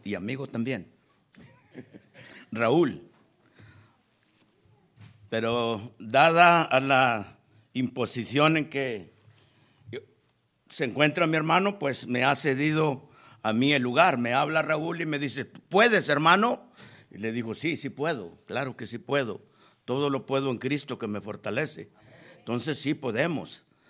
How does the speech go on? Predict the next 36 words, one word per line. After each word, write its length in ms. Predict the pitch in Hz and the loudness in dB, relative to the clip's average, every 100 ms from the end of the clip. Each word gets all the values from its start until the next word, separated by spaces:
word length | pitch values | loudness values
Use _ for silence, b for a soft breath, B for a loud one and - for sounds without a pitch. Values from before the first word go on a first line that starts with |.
| b | b
sí 220 | - 120 | -8 -2
lo 140 | 147 165 | -2 -2
podemos 480 | 139 120 131 117 | -4 -2 -2 -4
hacer. 440 | 107 131 147 - - b b b b b | -6 -2 -2 -2 -8 b b b b b
"Gracias, 380 | - 120 147 160 | -2 2 2 0
Raúl, 320 | 143 143 170 | -2 -2 -4
por 140 | - - | -6 -12
concederme 500 | 113 101 120 123 143 | -8 -4 -2 0 0
esto." 240 | 151 107 | -2 -6
Dice, 300 | 104 107 107 | -10 -10 -10
"Voy 240 | 92 123 | -6 -2
a 80 | 156 | -2
comunicarles 720 | - 156 160 156 147 151 156 | -4 -6 -6 -4 -2 -2 -2
la 60 | 143 | -6
información 680 | 117 123 120 113 139 123 107 B B B _ | -8 -10 -12 -10 -6 -6 -8 B B B _
también 400 | 117 113 127 139 | -4 0 2 2
más 240 | 135 139 | 4 2
adelante 720 | 143 131 131 147 156 - 175 156 B B | 2 0 2 2 2 0 -2 -2 B B
para 320 | - 113 117 - | -6 -2 -2 -4
que 520 | 123 120 120 117 113 | -2 0 0 -2 -4
te 80 | 110 | -10
pongan 420 | - 123 123 123 | -8 -6 -4 -4
allí 480 | 113 117 131 127 120 | -6 -6 -6 -6 -8
en 200 | 104 104 | -8 -8
el, 260 | 101 98 85 _ b b b b _ | -8 -10 -14 _ b b b b _
en 240 | - 101 104 | -10 -8 -6
el 80 | |
boletín." 800 | 92 95 92 - 175 180 95 - - - B B - | -8 -8 -10 -4 0 2 0 -8 -20 -20 B B -8
Y 80 | 113 | -2
no 160 | 170 | 0
contesto, 640 | 226 240 - 220 - 233 214 123 | 2 0 0 -2 0 0 0 -4
no 180 | 143 185 | -4 -4
contesto 500 | 247 220 208 208 233 | -4 -4 -2 0 0
con 220 | - 147 | 0 0
esto, 180 | 170 220 | 0 2
Raúl, 400 | 185 156 185 190 | 2 2 2 0